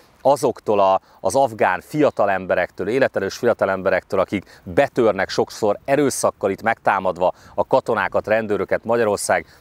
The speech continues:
és Európa területére, akik nem akarnak harcolni Afganisztán szabadságáért, a tálib rendszer ellen, azok helyett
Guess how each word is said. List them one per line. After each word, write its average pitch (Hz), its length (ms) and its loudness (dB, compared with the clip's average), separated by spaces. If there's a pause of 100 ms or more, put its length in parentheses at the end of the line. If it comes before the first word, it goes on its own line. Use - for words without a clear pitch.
és - 140 -6
Európa 123 460 2
területére, 135 720 0 (540)
akik 107 300 -2
nem 160 220 2
akarnak 110 560 0
harcolni 90 680 -2 (480)
Afganisztán 101 640 2
szabadságáért, 98 1040 0
a 92 100 -4
tálib 113 380 0
rendszer 92 360 -2
ellen, 135 420 0 (340)
azok 160 380 0
helyett 113 600 0